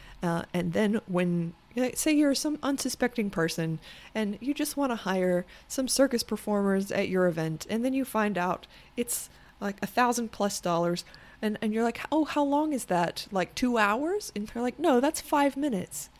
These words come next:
And then you have to sit with that for a moment. Five minutes. They're like, "Five minutes?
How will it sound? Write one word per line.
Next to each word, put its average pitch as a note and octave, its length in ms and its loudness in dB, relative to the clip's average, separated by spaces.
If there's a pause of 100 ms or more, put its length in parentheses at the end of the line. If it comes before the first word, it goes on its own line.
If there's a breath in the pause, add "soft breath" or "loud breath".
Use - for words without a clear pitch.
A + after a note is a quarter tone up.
(380 loud breath)
And B3+ 160 2
then C#4+ 100 2
you C#4+ 100 2
have D4 160 -2
to - 100 -8
sit - 240 0
with G3+ 220 -4
that - 260 -6 (300)
for F#3+ 180 0
a F3 60 0
moment. F3+ 400 -6 (540)
Five B3 340 -2
minutes. A3 580 -6 (360)
They're G#3 100 -6
like, G#3+ 120 -4 (520)
"Five A#3 340 -6
minutes? G#3+ 540 -10